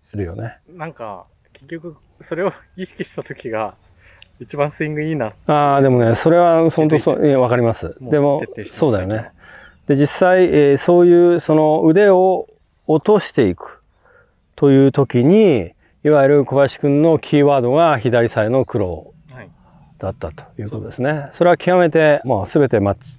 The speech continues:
Speaker 1: チングしてますね。なので、あの、小林君はですね、あの、今のままで十分なんですよ。で、あの、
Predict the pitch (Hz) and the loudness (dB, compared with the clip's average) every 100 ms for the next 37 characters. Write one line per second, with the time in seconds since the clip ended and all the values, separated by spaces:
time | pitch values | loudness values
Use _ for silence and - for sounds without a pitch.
0 | - - 113 110 120 113 107 104 107 107 | -12 -2 0 2 0 0 0 0 2 0
1 | 107 110 101 - 90 - - - - - | 0 -4 -4 -6 -14 -14 -20 -20 -20 -20
2 | - - - 147 123 123 113 - 120 123 | -20 -20 -4 0 2 2 2 0 0 0
3 | 120 117 120 127 - 220 - 226 143 139 | 0 0 0 0 0 0 2 2 2 2
4 | 127 110 - 151 170 214 233 226 226 214 | 2 0 0 0 2 2 4 2 2 0
5 | - 147 143 151 165 135 117 139 143 151 | 0 0 0 0 0 0 0 0 2 0
6 | 110 92 87 87 92 85 - 95 - _ | -2 -6 -10 -16 -16 -18 -20 -20 -20 _
7 | - - _ _ _ - 180 156 139 135 | -20 -20 _ _ _ -2 0 2 2 2
8 | 135 | -2